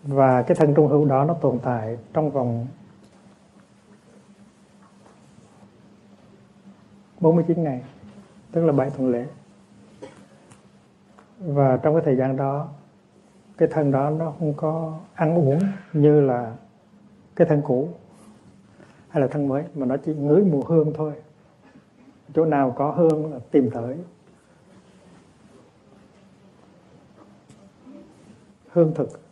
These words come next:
gọi là Càng Thác Bà, Gandharva. Vì vậy cho nên có người tin rằng chỗ nào mà có những cái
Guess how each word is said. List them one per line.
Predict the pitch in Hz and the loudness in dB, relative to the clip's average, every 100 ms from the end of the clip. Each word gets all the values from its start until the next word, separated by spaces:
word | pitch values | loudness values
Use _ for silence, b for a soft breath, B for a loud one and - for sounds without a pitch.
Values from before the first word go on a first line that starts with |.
| _ 147 | _ -14
gọi | 117 | -12
là | - | -4
Càng | 135 120 - | -4 -4 -6
Thác | 170 | -4
Bà, | 147 120 - - - | -4 -6 -12 -20 -10
Gandharva. | 123 147 139 143 139 131 120 - B B B B B B B B B - | -2 0 0 -2 -2 -6 -6 -14 B B B B B B B B B -2
Vì | 147 | 2
vậy | 123 120 | 2 2
cho | 143 | 2
nên | 143 139 | 2 2
có | 151 | 0
người | 156 123 | 0 2
tin | 139 143 | 2 2
rằng | 139 127 117 | 2 0 -2
chỗ | 147 | -2
nào | 147 131 123 | 0 2 0
mà | 120 113 | -2 -4
có | 127 139 160 | -4 -2 0
những | 143 143 | -2 -4
cái | 143 | -4